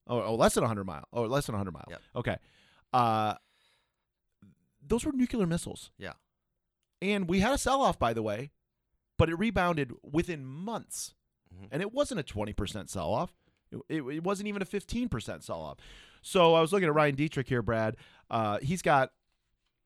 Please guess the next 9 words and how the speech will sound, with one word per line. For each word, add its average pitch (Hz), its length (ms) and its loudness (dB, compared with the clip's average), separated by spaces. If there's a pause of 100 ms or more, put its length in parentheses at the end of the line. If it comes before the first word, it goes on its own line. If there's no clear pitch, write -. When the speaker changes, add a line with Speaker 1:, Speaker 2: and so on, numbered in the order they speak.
(220)
Speaker 1:
geopolitical 147 640 4
events 131 260 0
going 127 220 0
back 120 280 0 (100)
about 160 640 4 (800)
forty 156 220 2
or 123 60 -2
fifty 120 280 -4
years. 101 560 -6